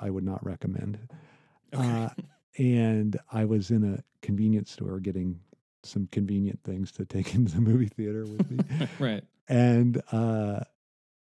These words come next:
Speaker 1: the, the convenience store man, who was about, I don't know, six five, huge guy, and
Speaker 2: Mm.
Speaker 1: had tattoos all over himself, and, and
Speaker 2: Mm-hmm.
Speaker 1: you know, you, all, and he, I'm like, "Okay, he's whatever. I'm, you know, no judgment." And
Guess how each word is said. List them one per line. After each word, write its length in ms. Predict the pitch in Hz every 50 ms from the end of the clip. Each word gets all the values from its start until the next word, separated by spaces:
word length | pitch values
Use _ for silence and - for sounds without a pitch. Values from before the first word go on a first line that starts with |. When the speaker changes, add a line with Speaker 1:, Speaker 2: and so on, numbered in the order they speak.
| _ _ 113
Speaker 1:
the, 200 | 113 123 117 - - _
the 120 | - 123 113
convenience 560 | - - 117 113 110 135 147 143 135 127 -
store 260 | - - 120 113 110
man, 240 | 107 110 107 101 98
who 160 | 85 92 98 92
was 260 | 101 98 92 - -
about, 440 | 95 90 - 95 95 92 90 - - - _ _ _ _ _ _ _ _ _ _ _ _ _ _ _ _ _ _ _ _ - _ _ _ - - _ - 95
I 40 |
don't 100 | 95 90 87 87
know, 60 | 101 -
six 340 | - - - 120 - - - -
five, 600 | - 104 101 98 98 98 95 95 95 - - - -
huge 360 | - - 139 123 104 - -
guy, 300 | - - - - 120 - - _ _ _ _ _ _ -
and 440 | - 107 101 98 95 95 92 92 92
Speaker 2:
Mm. 260 | 135 131 113 98 82 - -
Speaker 1:
had 140 | - 107 98
tattoos 480 | - 110 101 - - 107 104 98 92
all 180 | 101 95 92 95
over 180 | 95 90 90 90
himself, 480 | 90 85 - - - 90 90 90 85 -
and, 220 | - 90 87 85 - - - - - - _ _ -
and 300 | 98 95 92 92 90 - - _ _ - 127
Speaker 2:
Mm-hmm. 140 | 123 120 107 - - _
Speaker 1:
you 100 | - 101
know, 180 | 95 92 - 104 -
you, 200 | - 113 110 - - _ -
all, 200 | 113 107 104 107 104 - -
and 160 | - 107 113 - -
he, 200 | - 113 110 110 - - - 113
I'm 140 | 107 104
like, 180 | 113 120 127 -
"Okay, 280 | 185 185 - - 101 95
he's 180 | 101 120 120 - - -
whatever. 420 | 175 175 190 156 101 101 127 151
I'm, 240 | 156 160 165 170 160
you 160 | 156 160 175 180
know, 80 | 180
no 200 | 170 147 139 156
judgment." 540 | 165 127 104 95 90 92 - 127 143 165 165 135
And 180 | 113 113 101